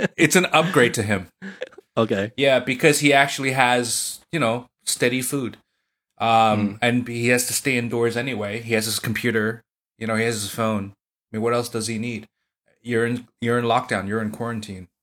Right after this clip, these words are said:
Speaker 2: you know? So for him, it's, uh, he, he, he's actually in better spirits, you know? I mean, if you compare it to what his living conditions were before, he was living with three other roommates in a very small apartment. You know, now he's living with one other person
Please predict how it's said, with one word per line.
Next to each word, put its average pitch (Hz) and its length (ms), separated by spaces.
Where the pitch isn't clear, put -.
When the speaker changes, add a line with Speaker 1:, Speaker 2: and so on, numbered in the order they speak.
Speaker 2:
you 104 80
know? 104 240
So 127 420
for 120 200
him, 127 640
it's, 123 340
uh, 113 720
he, 113 140
he, 120 280
he's 123 220
actually 127 400
in 117 80
better 117 200
spirits, - 600
you 107 80
know? 110 240
I 117 100
mean, 123 160
if 113 100
you 117 60
compare 123 420
it 123 120
to 123 240
what 113 220
his 110 200
living 117 240
conditions 107 540
were 110 100
before, 110 480
he 110 100
was 107 160
living 113 260
with 107 140
three 120 380
other 110 160
roommates 113 480
in 104 80
a 98 60
very 101 200
small 107 300
apartment. 117 420
You 107 80
know, 104 140
now 107 260
he's 113 380
living 113 340
with 107 160
one 120 160
other 123 140
person 95 440